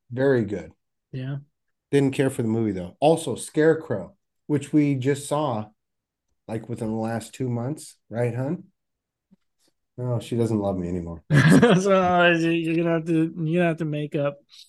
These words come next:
Speaker 1: Sea of Love, Ellen Barkin.
Speaker 2: Mm.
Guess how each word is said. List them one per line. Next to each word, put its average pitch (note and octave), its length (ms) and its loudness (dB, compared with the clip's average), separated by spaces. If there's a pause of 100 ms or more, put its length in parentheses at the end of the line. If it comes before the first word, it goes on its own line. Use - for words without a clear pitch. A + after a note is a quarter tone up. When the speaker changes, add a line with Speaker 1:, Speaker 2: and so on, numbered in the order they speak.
(560)
Speaker 1:
Sea D#3 140 12
of C#3+ 120 8
Love, D3+ 520 6 (760)
Ellen B2 360 6
Barkin. C3 560 4 (640)
Speaker 2:
Mm. B2+ 260 -8